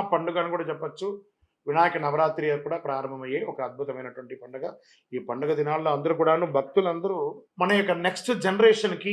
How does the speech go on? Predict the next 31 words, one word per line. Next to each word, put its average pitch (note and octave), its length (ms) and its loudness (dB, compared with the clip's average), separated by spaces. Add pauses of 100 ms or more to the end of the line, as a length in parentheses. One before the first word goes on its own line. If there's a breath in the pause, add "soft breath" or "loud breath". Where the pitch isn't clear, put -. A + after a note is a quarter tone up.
ఈ - 20 -6 (100)
పండుగలు F#3 400 4
అంటే E3+ 160 0 (180)
ఏంటి, E3+ 340 -6 (520)
దీన్ని D3 220 -4
ఎలా F3+ 120 0 (120)
జరుపుకోవాలి D#3+ 680 0
అని E3+ 140 -4 (380 soft breath)
ఆ C#3 40 -4 (100)
పిల్లలకి E3 340 -2
అందరికీ D3 260 -4
కూడా D3 160 0
నేర్పియండి, C3+ 520 -4 (100)
వాళ్ళ C#3+ 140 2 (100)
చేత E3+ 180 -2 (520 loud breath)
ఎక్కువ F3+ 180 0 (120)
చేయించండి. D3 680 -4 (380)
సమాజానికి F#3+ 720 6
హితం D#3+ 280 0
పలికే D3+ 260 -4
విధంగా C#3+ 320 0 (280)
ఒక C#3 160 -14
అద్భుతమైనటువంటి C#3+ 580 -6
పెద్దవాళ్ళందరూ C#3 540 -2 (380 loud breath)
ఈ C#3 120 -8
పండుగల D3 340 -4
గురించి C3+ 300 -6
పిల్లలకి C3+ 380 -8
వివరించి B2+ 440 -10
చెప్పగలిగితే C3+ 500 -12 (520)
చాలా B2+ 160 -2